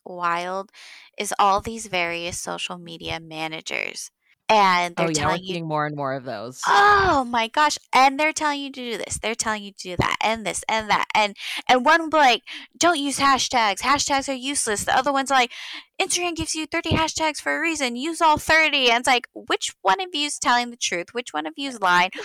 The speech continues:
Speaker 1: Or maybe
Speaker 2: <laughs>
Speaker 1: both of you are just talking out of your butt, and neither one of you know what you're doing.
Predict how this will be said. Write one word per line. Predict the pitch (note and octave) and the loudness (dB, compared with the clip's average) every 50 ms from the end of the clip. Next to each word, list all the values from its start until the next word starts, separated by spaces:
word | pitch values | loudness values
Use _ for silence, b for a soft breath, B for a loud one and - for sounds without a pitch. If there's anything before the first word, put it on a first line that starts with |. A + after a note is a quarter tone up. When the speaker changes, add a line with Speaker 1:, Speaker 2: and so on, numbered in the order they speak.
| B B | B B
Speaker 1:
Or | - E4 F4+ F4+ | 2 2 2 2
maybe | F#4 F#4 G4 G4 G4 | 0 -2 0 0 0
Speaker 2:
<laughs> | G4 | 2
Speaker 1:
both | G4+ F#4 F#4+ - | 2 2 2 0
of | E4+ F4 | -2 -4
you | E4+ E4 D#4+ | 0 2 2
are | - - C#4+ | 4 4 2
just | C#4 - C4+ - | 2 0 -4 -2
talking | - D4 C4+ C4+ - C4 C4 | 0 2 2 2 0 0 0
out | C4 B3+ A#3+ | 0 0 0
of | B3 A#3+ | 0 -2
your | A3+ G#3+ | -4 -4
butt, | F#3+ - - A3 A#3+ C4 C4+ B3+ B3 | -4 0 4 6 8 8 8 8 8
and | - - C4+ | 6 4 2
neither | B3+ C4 B3+ B3+ B3+ | 2 2 2 2 2
one | B3 C4+ C4+ D4 | 4 4 2 2
of | E4 D#4 | 0 -4
you | C#4+ C4 | -6 -2
know | A#3+ A#3+ A#3 | 0 2 2
what | A3+ G#3+ A2 A2 | 4 2 0 0
you're | B2+ G3 G#3+ G#3 | 0 0 0 0
doing. | G3 - G3 F#3+ F3+ F3 F3 F3 F#3+ G3+ G#3+ A3+ | 0 0 0 2 4 6 6 6 4 4 2 -2